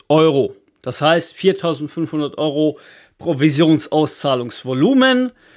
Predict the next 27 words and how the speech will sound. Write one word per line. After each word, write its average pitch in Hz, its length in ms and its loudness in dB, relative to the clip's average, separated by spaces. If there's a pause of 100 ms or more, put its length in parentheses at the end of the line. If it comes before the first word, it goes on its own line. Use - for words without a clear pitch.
(340)
Abzüglich 190 760 -2
der 160 180 0
neunhundert 139 760 0
Euro, 147 340 0
die 143 240 -2
ich 131 140 -4
an 120 180 -8
Adspend 151 560 -2
dran 160 240 2
hatte, 151 300 -2
habe 131 160 -2
ich 117 120 -10
dreitausendsechshundert 127 1300 -4
Euro 131 300 -2
Bruttoprovisionserlös. 127 1800 -4 (1120)
Was 190 200 -2
jetzt 262 160 -4
nicht 302 160 4
ganz 277 220 2
so 208 100 2
geil 185 260 4
ist, 196 220 2
wenn 160 160 0
wir 151 80 0
bedenken, 139 440 -2
Stornoreserve, 147 840 2
Steuerreserve, 139 1040 2